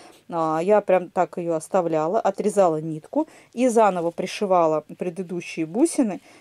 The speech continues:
и шла дальше. Вот. Потому что если я вначале пыталась исправить, а, и вот у меня там кое-где кусочки трунцала, а, выходили наружу.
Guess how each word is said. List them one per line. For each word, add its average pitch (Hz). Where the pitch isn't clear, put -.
и 277
шла 196
дальше. 165
Вот. 170
Потому 202
что -
если 196
я 196
вначале 190
пыталась 285
исправить, 170
а, 170
и 196
вот 233
у 185
меня 185
там 180
кое-где 175
кусочки 185
трунцала, 196
а, 165
выходили 180
наружу. 175